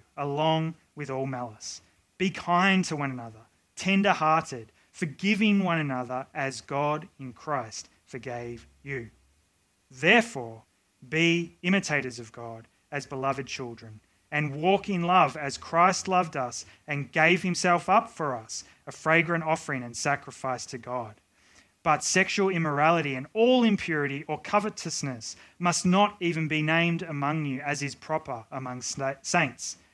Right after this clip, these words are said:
Let there be no filthiness, nor foolish talk, nor crude joking, which are out of place, but instead let there be thanksgiving. For you may be sure of this,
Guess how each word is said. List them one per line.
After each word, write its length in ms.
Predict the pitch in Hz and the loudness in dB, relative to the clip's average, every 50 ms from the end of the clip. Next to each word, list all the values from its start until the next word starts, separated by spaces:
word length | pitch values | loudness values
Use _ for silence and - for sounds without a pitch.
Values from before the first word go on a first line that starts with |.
| _ _ _ _ _ _ | _ _ _ _ _ _
Let 280 | - 156 185 202 202 - | 0 2 2 2 2 2
there 120 | 220 202 | 2 2
be 140 | 170 170 170 | 4 2 2
no 240 | 160 160 165 165 180 | 2 4 4 2 2
filthiness, 760 | 175 - - 170 170 170 - 202 196 214 233 226 - - - | 0 -2 -2 -2 -2 -2 -2 -2 0 0 0 -2 -4 -6 -6
nor 120 | 147 139 131 | -6 -6 -8
foolish 480 | - - - 175 190 202 202 - - | -8 -6 -6 -4 -2 -2 -4 -4 -6
talk, 380 | - - 170 180 196 196 - _ _ _ _ _ | -4 -2 -2 -2 -2 -4 -8 _ _ _ _ _
nor 140 | - 151 135 - | -10 -10 -8 -8
crude 280 | - - 175 196 196 | -4 0 0 0 2
joking, 480 | 160 - 170 165 170 170 - 190 196 190 | 2 2 0 0 0 -2 -4 -4 -4 -4
which 200 | 156 147 - - | -6 -8 -10 -10
are 60 | - - | -2 2
out 160 | 160 165 185 | 2 4 4
of 100 | 175 - | 2 -2
place, 460 | - - 180 165 127 107 - - - - - _ _ _ | -2 0 0 0 0 -2 -6 -10 -12 -14 -18 _ _ _
but 140 | - 156 147 | -6 -4 -4
instead 580 | 151 147 - - - 220 214 180 165 151 143 - _ _ _ _ | -2 -2 -2 -2 2 2 4 4 2 0 -4 -12 _ _ _ _
let 160 | 151 147 147 | -14 -14 -12
there 120 | - 151 147 | -10 -10 -8
be 100 | 165 165 | -8 -10
thanksgiving. 720 | 160 - 160 156 160 - - - 170 180 180 160 127 104 - _ _ _ _ _ _ | -10 -8 -10 -8 -8 -8 -6 -6 -6 -6 -6 -6 -8 -10 -14 _ _ _ _ _ _
For 220 | - - - 165 156 | -12 -6 -4 -2 -2
you 420 | 156 147 147 202 240 262 269 262 | -2 -2 2 2 4 4 6 6
may 160 | 254 233 214 | 6 6 4
be 140 | 190 165 170 | 4 2 -2
sure 480 | 156 - - - 190 202 214 220 226 226 | -4 -2 0 2 4 6 6 6 6 4
of 140 | 220 185 151 | 2 0 -4
this, 360 | 139 117 104 - - - | -6 -8 -8 -10 -12 -14